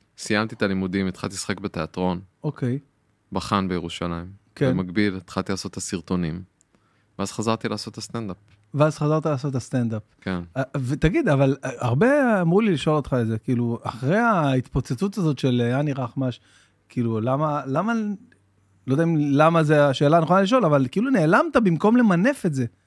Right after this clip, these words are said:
Speaker 1: כן.
Speaker 2: מ-, מכוון או שכך יצא?
Speaker 1: לא יודע, היה משהו... זה היה, האימפקט היה כל כך חזק, שהייתי צריך רגע לעצור ולהבין אם זה מה שאני רוצה בכלל,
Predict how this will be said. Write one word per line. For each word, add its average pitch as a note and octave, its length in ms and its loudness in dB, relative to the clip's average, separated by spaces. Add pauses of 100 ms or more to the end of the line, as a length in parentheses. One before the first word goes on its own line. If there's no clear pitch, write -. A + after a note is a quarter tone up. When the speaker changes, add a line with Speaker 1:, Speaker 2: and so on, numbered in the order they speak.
(100)
Speaker 1:
כן. F#2+ 240 0 (340)
Speaker 2:
מ-, C#3+ 480 0
מכוון D3 520 4
או D#4 80 -4
שכך A#3+ 640 -2
יצא? F3 280 0 (680)
Speaker 1:
לא D3+ 80 -6
יודע, G#3+ 220 -2
היה D#3+ 160 4
משהו... D3 920 2 (2250)
זה G#2+ 140 2
היה, A2+ 220 4 (100)
האימפקט A2+ 480 0
היה A2+ 100 4
כל G#2 240 -4
כך A2 160 2
חזק, G2+ 500 0
שהייתי G#2 280 -2
צריך - 280 -6
רגע G#2 160 0
לעצור G2 360 -2
ולהבין F#2+ 320 0
אם F#2 120 0
זה F#2 120 0
מה G2+ 100 0
שאני F2+ 260 -4
רוצה E2+ 300 -4
בכלל, F2+ 280 -6